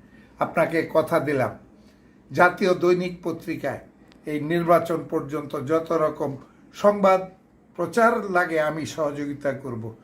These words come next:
এই ক্যামেরার পিছনেও পাঁচজন বড় বড় পত্রিকার সাংবাদিক কাজ করে আমাকে লাইট, ক্যামেরা, এডিট দিয়ে সহযোগিতা করছেন। তাদের পত্রিকায় আপনাকে সংবাদ দিয়ে সহযোগিতা করব।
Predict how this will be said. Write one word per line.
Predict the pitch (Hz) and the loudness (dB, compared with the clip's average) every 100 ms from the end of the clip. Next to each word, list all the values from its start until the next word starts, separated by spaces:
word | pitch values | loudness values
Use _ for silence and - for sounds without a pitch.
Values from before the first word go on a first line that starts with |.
| - - | -20 -6
এই | 175 165 | -4 2
ক্যামেরার | 180 180 185 185 185 | 4 6 6 4 0
পিছনেও | 165 - 185 196 220 - _ _ - | -8 -8 -6 -6 -8 -14 _ _ 0
পাঁচজন | 170 - 170 156 | 0 2 0 2
বড় | 160 165 156 | 4 4 4
বড় | 156 151 151 | 2 2 -2
পত্রিকার | 151 - 143 147 | -10 -10 -6 -6
সাংবাদিক | - 147 143 139 127 110 - - _ _ - - | -6 -10 -8 -6 -6 -8 -12 -20 _ _ -14 2
কাজ | 156 156 | 2 2
করে | - 165 170 | -4 -2 4
আমাকে | 165 156 156 165 | 4 4 0 -2
লাইট, | 143 151 156 151 | 2 4 2 0
ক্যামেরা, | 160 156 147 147 | -2 0 2 0
এডিট | 139 135 135 | -2 -6 -10
দিয়ে | 139 139 | -6 -6
সহযোগিতা | 127 139 131 131 127 123 123 | -4 -6 -4 -6 -6 -8 -10
করছেন। | 120 113 - 107 - - - - - | -10 -12 -12 -14 -14 -20 -20 -20 2
তাদের | 170 175 208 208 | 4 4 2 0
পত্রিকায় | 185 185 180 165 165 | -4 -4 -6 2 2
আপনাকে | 151 - 151 156 | 2 0 -4 -6
সংবাদ | - 160 165 170 165 | -8 -8 0 0 0
দিয়ে | 185 180 | -2 -2
সহযোগিতা | 185 180 180 190 202 208 | -2 -2 -2 -6 -2 -2
করব। | 202 208 196 247 - | 0 0 2 0 -2